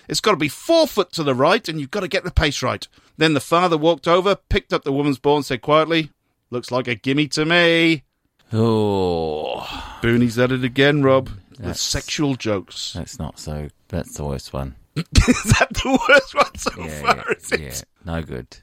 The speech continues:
Speaker 1: No good. It took a long time to get there as
Speaker 2: A
Speaker 1: well.
Speaker 2: long time for that punchline.
Speaker 1: Yeah.
Speaker 2: If you're gonna go long, it's gotta have a decent punchline.
Speaker 1: Yeah.
Speaker 2: Um, and unfortunately, if you can see it coming, I couldn't see it coming until right at the end, until I
Speaker 1: Ah,
Speaker 2: realised,
Speaker 1: okay.
Speaker 2: I go, "Oh, I know what's coming now."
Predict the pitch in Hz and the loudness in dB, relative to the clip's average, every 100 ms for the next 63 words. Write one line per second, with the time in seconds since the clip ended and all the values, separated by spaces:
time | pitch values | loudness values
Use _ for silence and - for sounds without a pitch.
0 | _ 110 120 120 120 95 92 - 175 160 | _ -6 -4 -2 -2 -4 -6 -6 -2 2
1 | 139 175 170 160 120 180 - 120 113 107 | 2 2 0 0 0 0 0 2 4 8
2 | 127 147 143 117 123 117 110 123 135 - | 8 6 2 2 2 2 2 2 2 0
3 | 113 104 - 80 76 73 107 104 101 92 | -6 -6 -8 -8 -8 -8 -10 -8 -10 -12
4 | _ 90 113 143 151 131 117 110 104 95 | _ -6 2 2 4 4 6 6 4 4
5 | 95 82 - 104 95 87 85 78 - - | -2 -6 -2 0 0 0 -4 -4 -12 -20
6 | - - 87 95 90 - 80 82 78 - | -14 -8 -2 -2 -2 -4 -6 -4 -4 -4
7 | 73 71 67 80 85 82 76 _ - 78 | -6 -4 -6 -8 -14 -14 -18 _ -8 -4
8 | 78 78 78 101 98 98 - 101 90 135 | -2 -2 0 2 2 2 0 0 2 6
9 | 156 147 113 110 107 104 101 - 120 110 | 6 4 -2 -4 -4 -6 -6 -2 -2 -2
10 | - 113 120 117 151 170 - 165 127 151 | 0 0 2 2 2 0 2 0 4 4
11 | 135 120 107 110 101 107 107 101 90 92 | 4 2 0 0 4 6 4 2 -4 -2
12 | 92 82 73 82 101 95 92 90 98 95 | 0 -2 -6 -8 -4 2 2 4 2 4
13 | 92 92 87 90 87 - 82 80 78 76 | 4 2 0 0 0 0 -2 0 -2 -4
14 | 71 69 - - 76 73 - | -6 -8 -10 -10 -10 -10 -10